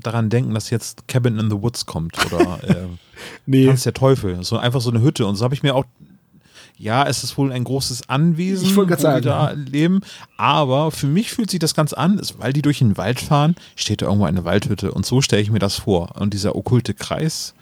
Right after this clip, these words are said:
Speaker 1: wo die denn dahin geraten, das ist dann einfach direkt vor dieser Hütte.
Speaker 2: Ja, nee, also, ähm,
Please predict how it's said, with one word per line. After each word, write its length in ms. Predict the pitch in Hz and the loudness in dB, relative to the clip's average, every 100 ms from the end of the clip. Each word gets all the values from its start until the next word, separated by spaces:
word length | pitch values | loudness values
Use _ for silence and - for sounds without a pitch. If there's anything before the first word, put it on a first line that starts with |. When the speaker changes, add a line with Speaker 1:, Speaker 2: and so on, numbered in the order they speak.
| _ _ | _ _
Speaker 1:
wo 120 | 120 | -2
die 100 | 123 | 0
denn 180 | 117 123 | 2 2
dahin 280 | 117 120 147 | 4 4 2
geraten, 560 | 143 123 127 131 131 131 - - - _ - | 0 2 2 2 0 -4 -6 -20 -20 _ -6
das 160 | 107 | -4
ist 160 | 110 - | -2 0
dann 100 | 110 | 0
einfach 360 | 82 107 110 | 0 -2 -4
direkt 280 | - 120 120 | -4 -4 -4
vor 140 | - 107 | -2 -2
dieser 220 | 104 98 | -2 -2
Hütte. 280 | 104 - 85 _ _ _ _ - - - - _ - - - | -4 -8 -14 _ _ _ _ -16 -14 -14 -20 _ -16 -16 -6
Speaker 2:
Ja, 120 | 143 135 | 0 4
nee, 240 | 143 139 | 6 6
also, 380 | 131 131 135 - | 6 6 6 4
ähm, 380 | 131 131 131 | 4 4 2